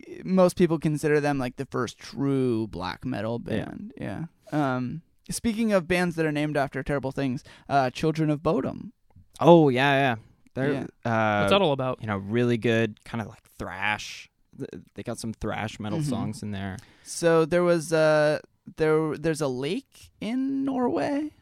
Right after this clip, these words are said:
Speaker 1: I think, or Sweden, or somewhere around there, um, called Lake Bodom. And, um, there were a series, well, like,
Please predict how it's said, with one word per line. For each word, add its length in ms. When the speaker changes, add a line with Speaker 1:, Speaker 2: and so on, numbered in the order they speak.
Speaker 1:
I 100
think, 600
or 260
Sweden, 600
or 160
somewhere 640
around 240
there, 220
um, 460
called 360
Lake 360
Bodom. 400
And, 600
um, 500
there 300
were 1000
a 120
series, 840
well, 380
like, 260